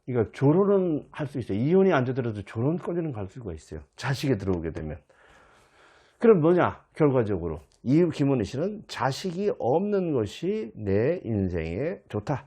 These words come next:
남편하고 계속 사랑하고 남편의, 어, 예쁜 아내로서 남편한테 사랑받으면서 또 김원희 씨가 이제 이렇게 남편을, 자기가 남편을 또 애기처럼 이렇게 또 귀여워해주고 할 수 있는 사주니까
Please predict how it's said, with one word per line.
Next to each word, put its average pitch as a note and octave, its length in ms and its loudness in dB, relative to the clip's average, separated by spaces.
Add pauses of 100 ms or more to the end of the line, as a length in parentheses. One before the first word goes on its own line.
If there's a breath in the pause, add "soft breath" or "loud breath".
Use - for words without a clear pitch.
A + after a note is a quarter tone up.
남편하고 C3 840 0
계속 A#2 500 -2 (140)
사랑하고 D#3+ 800 -2
남편의, G#2 720 0 (300 loud breath)
어, B2+ 280 0 (260 loud breath)
예쁜 A#2+ 640 -2
아내로서 G#2+ 720 -2
남편한테 G#2+ 520 -6
사랑받으면서 G#2+ 1160 -4 (280 loud breath)
또 F3 100 2
김원희 E3 360 2
씨가 D#3 320 0
이제 C#3 160 -2
이렇게 C3 380 -2 (220)
남편을, A#2 840 -2
자기가 E3 300 -2
남편을 C#3 480 -4
또 C#3+ 100 2
애기처럼 D#3+ 400 0
이렇게 C3 240 -2
또 C3+ 100 -8
귀여워해주고 C3 720 2
할 B2 140 -4
수 C#3 100 -8
있는 A#2+ 140 -2
사주니까 A2 640 -2